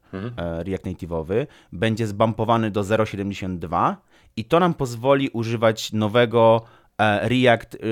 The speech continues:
Speaker 2: J-, J S X Transform i mówiliśmy o tym na podcaście. Tu chodzi o to, że nie będzie trzeba importować Reacta, e,
Speaker 1: O.
Speaker 2: żeby używać J S X-a.
Speaker 1: Dzięki Bogu. <laughs>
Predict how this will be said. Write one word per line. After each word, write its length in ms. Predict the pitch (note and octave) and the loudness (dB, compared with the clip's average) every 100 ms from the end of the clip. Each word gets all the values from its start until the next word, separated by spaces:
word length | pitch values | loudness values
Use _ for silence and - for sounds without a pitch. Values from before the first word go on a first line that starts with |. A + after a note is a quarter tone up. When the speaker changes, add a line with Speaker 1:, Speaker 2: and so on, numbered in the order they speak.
| G#2+ G2+ | -2 -2
Speaker 2:
J-, 240 | A#2 A2 - - G#2 A#2 | 0 0 -2 -8 -8 2
J 180 | B2+ - - | 2 2 0
S 360 | A2+ A2+ - - | -2 -2 -6 -10
X 280 | A#2+ A2+ - | -12 -12 -8
Transform 640 | A#2+ A2 G2+ - A2 D3+ - _ | -2 -2 -2 -2 -2 -2 -6 _
i 80 | G#2 | -2
mówiliśmy 400 | A2 A2+ G#2+ A#2+ | -2 -2 -4 -4
o 20 | |
tym 120 | A2 A2 | -4 -6
na 80 | |
podcaście. 540 | G#2 G2 G#2 - C#3 D3 - | -6 -6 -6 -4 -6 -6 -10
Tu 80 | - | -4
chodzi 280 | D3 C3+ | -2 2
o 80 | C#3 | 0
to, 180 | C#3 C3 | 2 -4
że 460 | A#2+ B2+ B2 A#2+ A#2+ _ _ _ _ _ _ B2+ | -2 0 2 0 -4 _ _ _ _ _ _ -4
nie 140 | A#2+ | -2
będzie 200 | A#2 A2 | -2 -2
trzeba 340 | - G#2 G2 | 0 2 2
importować 520 | G2+ G#2+ G#2+ G2+ F#2 F#2 | 2 -2 -4 -4 -4 -4
Reacta, 420 | F2 C#2+ - E2+ _ _ _ _ - | -4 -6 -8 -18 _ _ _ _ -10
e, 180 | F2+ - | -10 -8
Speaker 1:
O. 80 | F#2+ | -8
Speaker 2:
żeby 200 | F2+ F2+ | -8 -8
używać 380 | F2+ E2+ E2 D#2+ | -10 -8 -8 -8
J 80 | |
S 120 | B1+ - | -10 -14
X-a. 200 | - - | -16 -14
Speaker 1:
Dzięki 340 | F#2 F2+ - | -12 -12 -12
Bogu. 240 | F2 D#2+ - _ _ _ | -12 -12 -14 _ _ _
<laughs> 80 | B2 | -12